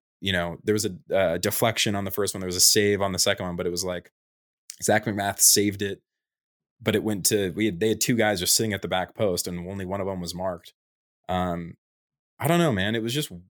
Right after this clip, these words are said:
real. It looked so easy for them. Um, and they didn't seem stressed at all at any point that we were, like, really threatening,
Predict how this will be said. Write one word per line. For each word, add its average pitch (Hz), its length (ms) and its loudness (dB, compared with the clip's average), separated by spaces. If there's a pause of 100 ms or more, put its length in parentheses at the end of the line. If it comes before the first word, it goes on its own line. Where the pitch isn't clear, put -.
real. 110 240 2
It 107 140 -2
looked 131 280 0
so 117 400 2
easy 90 360 -6
for 87 160 -14
them. 82 320 -10 (580)
Um, 90 520 -2 (160)
and 107 120 2
they 104 80 4
didn't 120 400 0
seem 107 380 2
stressed 95 420 2
at 95 100 2
all 87 220 4
at 85 80 -2
any 82 160 -2
point 85 320 -8
that 82 100 -8
we 87 120 -4
were, 85 160 -6
like, 85 160 -4
really 82 220 -6
threatening, 80 560 -10